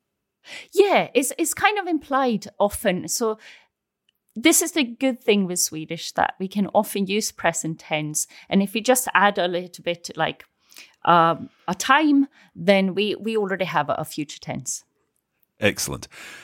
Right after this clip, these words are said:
Speaker 2: Okay, now we come on to the, the long part of the receptionist's, uh, response here, because there's quite a lot of information. Let's split this up into sentence by sentence.
Speaker 1: Yes. So to start with, she says, "Busshållplatsen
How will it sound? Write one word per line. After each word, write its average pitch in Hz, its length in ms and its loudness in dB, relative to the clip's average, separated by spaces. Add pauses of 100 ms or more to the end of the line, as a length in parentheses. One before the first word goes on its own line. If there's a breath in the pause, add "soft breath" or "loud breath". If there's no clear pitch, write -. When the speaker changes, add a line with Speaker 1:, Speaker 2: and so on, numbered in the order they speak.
(160 loud breath)
Speaker 2:
Okay, 123 240 4
now 143 380 8
we 123 140 4
come 107 260 2
on 101 160 4
to 95 360 0
the, 92 400 0
the 98 100 0
long 101 540 4
part 90 320 -2
of 90 120 -4
the 87 100 -2
receptionist's, - 1000 -2
uh, 90 220 2
response 95 400 0
here, 95 160 4
because 90 260 -4
there's 95 140 -6
quite 101 240 4
a 104 40 6
lot 95 180 2
of 95 80 -4
information. 90 480 -6 (220 loud breath)
Let's - 160 6
split - 280 2
this 113 180 2
up - 160 -4
into 85 340 -2
sentence 90 380 -4
by 85 120 -6
sentence. - 540 -12 (380)
Speaker 1:
Yes. 196 360 -2
So - 280 2
to 277 180 -6
start 359 460 2
with, 185 260 -4 (280)
she - 200 -2
says, - 400 0 (480 soft breath)
"Busshållplatsen 269 1160 2